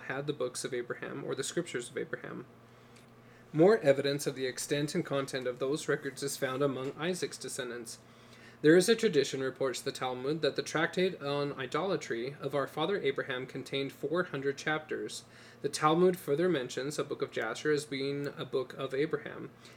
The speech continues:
and asserts that Abraham is the author of Psalms eighty-nine,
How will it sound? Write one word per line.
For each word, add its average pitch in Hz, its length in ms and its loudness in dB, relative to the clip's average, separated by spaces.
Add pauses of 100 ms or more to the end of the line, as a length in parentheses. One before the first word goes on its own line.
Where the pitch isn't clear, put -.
(100)
and 139 100 0
asserts 165 340 2
that 170 140 -2
Abraham 147 380 2
is 156 140 0
the 127 100 -6
author 131 340 -2
of 131 120 -2
Psalms 131 360 -6
eighty-nine, 123 580 -4